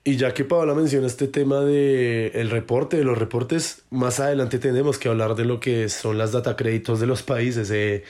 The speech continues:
lo que son las calificadoras de riesgo o las calificadoras crediticias, porque acá también hay mucho tema del que hablar. Pero, director, ya vamos cerrando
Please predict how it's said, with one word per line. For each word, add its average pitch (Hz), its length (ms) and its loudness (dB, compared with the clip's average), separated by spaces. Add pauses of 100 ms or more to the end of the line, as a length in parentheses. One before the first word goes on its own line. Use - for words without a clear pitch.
(440)
lo 110 240 -2
que 104 800 0
son 107 320 -2
las 113 500 -2 (300)
calificadoras 123 840 0
de 135 100 2
riesgo 120 760 0 (380)
o 117 60 -4
las 113 140 -2
calificadoras 107 680 -2
crediticias, 113 600 -2
porque 117 280 -6
acá 107 160 -4
también 110 240 -4
hay 117 100 0
mucho 117 320 -2
tema 113 400 -2 (380)
del 110 160 -6
que - 100 -6
hablar. 104 380 -2 (400)
Pero, 120 160 0
director, 123 400 0
ya 131 100 2
vamos 131 260 0
cerrando 147 760 2